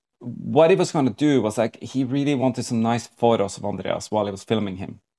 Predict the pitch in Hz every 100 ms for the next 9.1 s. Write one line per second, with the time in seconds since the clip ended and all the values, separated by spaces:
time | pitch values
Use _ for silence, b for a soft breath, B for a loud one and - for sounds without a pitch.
0 | b b b b b - 120 113 - 120
1 | 127 156 156 143 127 123 113 - 113 104
2 | 98 95 104 - _ _ _ _ _ _
3 | _ 110 110 107 107 104 101 - _ _
4 | _ _ _ - - 123 117 117 90 -
5 | _ _ - - - - - 110 127 -
6 | 135 131 107 - - 127 - 113 - 113
7 | - - - 113 113 - 107 110 104 101
8 | 110 107 104 - 107 104 92 113 104 104
9 | -